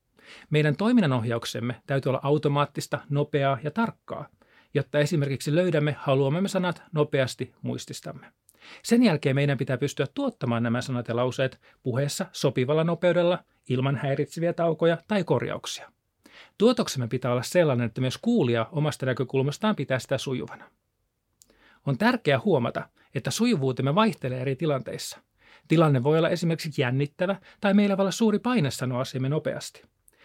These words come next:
Tässä ei ole mitään eroa ensikieleen. Myös ensikielessämme sujuvuutemme vaihtelee. Saatamme pitää taukoja, sanoa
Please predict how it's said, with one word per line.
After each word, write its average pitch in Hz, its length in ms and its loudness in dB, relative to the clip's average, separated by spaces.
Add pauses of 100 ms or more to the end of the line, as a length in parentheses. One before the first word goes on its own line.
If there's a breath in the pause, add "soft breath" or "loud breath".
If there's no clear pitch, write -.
(160 soft breath)
Tässä 220 280 0
ei 147 60 2
ole 135 100 0
mitään 185 260 0
eroa 170 200 0
ensikieleen. 190 640 -4 (720 soft breath)
Myös 180 220 0
ensikielessämme 139 680 0
sujuvuutemme 127 580 -2
vaihtelee. 139 480 -4 (560 soft breath)
Saatamme 151 380 2
pitää 120 260 -6
taukoja, 147 500 2
sanoa - 260 -6